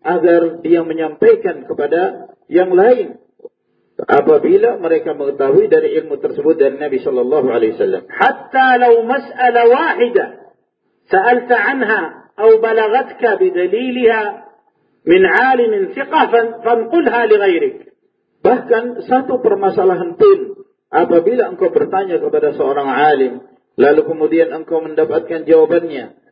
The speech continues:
Speaker 1: berdasarkan dalilnya, dia menyebutkan dalilnya kepadamu, maka hendaknya engkau menukilkannya dan menyampaikannya kepada selainmu.
Speaker 2: ولا تنتظر حتى تكون عالما كثير العلم.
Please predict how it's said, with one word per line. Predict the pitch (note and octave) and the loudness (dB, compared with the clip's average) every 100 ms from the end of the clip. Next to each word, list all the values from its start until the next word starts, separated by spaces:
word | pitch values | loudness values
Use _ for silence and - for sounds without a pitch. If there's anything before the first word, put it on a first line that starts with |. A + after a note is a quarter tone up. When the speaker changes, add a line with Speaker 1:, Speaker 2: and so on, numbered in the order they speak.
| _ _ | _ _
Speaker 1:
berdasarkan | D3 - D#3+ D3+ E3+ E3 F3 D#3+ | 0 2 0 0 -4 -4 -8 0
dalilnya, | D#3 D#3 F#3 - A#2+ - | 2 4 2 0 -10 -8
dia | C3+ C#3+ | -4 -4
menyebutkan | D3 D3 E3+ - E3 D#3 | -4 -2 -2 -2 -4 0
dalilnya | D3+ F#3 F#3 E3+ | 4 4 2 -4
kepadamu, | D3 D3+ D#3+ E3 E3+ - - _ _ | -6 -4 -4 -6 -8 -12 -20 _ _
maka | - A#3 A#3 A3+ A3+ F#3+ | -2 0 2 2 -2 -6
hendaknya | F#3 F3 - D#3+ D3+ | -6 -2 -2 -4 -6
engkau | E3+ | -4
menukilkannya | D3 D3 C#3 D3 C3 C3+ E3 G3+ A3 | -4 -2 -2 2 2 0 -4 -4 -2
dan | E3+ D#3 | -2 -4
menyampaikannya | C#3 C3+ B2+ C#3+ E3 D#3+ D3 B2+ | -6 -6 0 0 0 -6 -6 -8
kepada | B2+ - D3+ - | -4 -2 -2 -2
selainmu. | E3 E3 D3+ B2 A2 - _ - | 0 0 -2 -6 -10 -12 _ -2
Speaker 2:
ولا | G3 A#3+ D#4+ C4 | 0 2 -2 -2
تنتظر | C4+ A#3+ C4 C#4 C4 A#3+ | -2 -2 -4 -2 0 0
حتى | A#3+ B3 B3+ | -2 0 0
تكون | B3 - C4 B3+ | 0 -2 -4 -4
عالما | A#3+ G3+ B3 B3+ A#3+ A#3+ A#3+ G#3+ | -2 0 2 4 2 2 0 0
كثير | A3+ G#3+ A3+ | -2 2 0
العلم. | G#3 F#3+ G3 D#3 | 2 0 0 -2